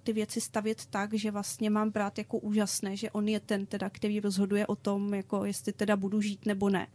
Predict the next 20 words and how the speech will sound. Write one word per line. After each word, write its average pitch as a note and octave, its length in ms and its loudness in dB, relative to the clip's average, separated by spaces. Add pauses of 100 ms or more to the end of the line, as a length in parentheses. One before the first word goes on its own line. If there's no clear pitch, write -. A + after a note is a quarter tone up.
Mně G#3+ 140 6
to B3+ 140 2
ze A#3+ 100 6
začátku A#3 400 4
přišlo, A#3 260 6
že A3 100 8
to A3 100 4
je G#3+ 40 4
takové G#3+ 300 4
to G#3 260 8
wow, F#3 260 8
takové G3 300 2
to G3+ 100 -8
fakt - 240 -2
jako G3+ 200 -4
intenzivní. F#3+ 720 4 (360)
Jo, G3 120 6
takové G3+ 380 8
to G#3 140 4
fakt, - 480 2